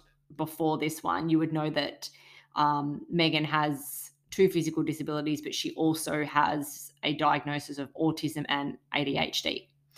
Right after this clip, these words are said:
And I said to Megan, um, you know, "Let's chat about trauma and how it manifests in, in different people and how it, um,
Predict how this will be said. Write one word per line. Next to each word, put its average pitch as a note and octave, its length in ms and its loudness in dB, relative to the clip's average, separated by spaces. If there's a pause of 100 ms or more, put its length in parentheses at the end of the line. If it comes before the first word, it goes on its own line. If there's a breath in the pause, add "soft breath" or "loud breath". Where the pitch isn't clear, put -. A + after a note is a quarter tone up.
(540 loud breath)
And D#3+ 480 10 (880)
I D#3+ 60 6
said G3+ 300 2
to F#3 100 0
Megan, D#3 560 4
um, - 400 -2
you D#3+ 100 0
know, D3 60 0
"Let's D3 220 -2
chat D3+ 200 2
about D3+ 320 2
trauma D3 340 -2
and F#2 140 -4
how C#3+ 200 0
it - 60 -4
manifests D3 760 -2
in, D3 260 -4
in D3 200 -2
different D3 280 -4
people C#3+ 240 -2
and C#3 80 -2
how C#3+ 240 2
it, - 180 -4 (400 loud breath)
um, C#3+ 300 0